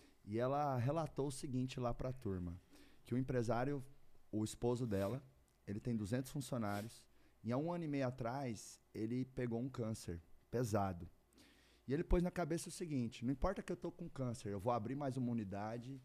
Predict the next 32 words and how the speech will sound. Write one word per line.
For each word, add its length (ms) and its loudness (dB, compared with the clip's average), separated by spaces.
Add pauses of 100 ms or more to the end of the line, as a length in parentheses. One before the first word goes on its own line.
(200)
eu 80 -8
vou 140 -4
continuar 440 0
gerando 360 2
emprego, 580 -4 (420)
porque, 360 0
porque 280 -4
isso 180 -6
me 60 -4
dá 160 0
força 480 0
pra 160 -4
continuar." 640 -4 (800)
E 120 4
ele 100 4
conseguiu 500 -2
vencer 320 -2
o 60 -2
câncer. 480 -6 (960)
E 140 0
aí 120 2
ele 140 2
foi 260 2
pro 120 -2
acelerador 600 2
empresarial, 680 -2
contou 360 -2
isso 140 -6
também, 500 -2 (600)
e, 560 0
e 340 -2
co-, 200 -2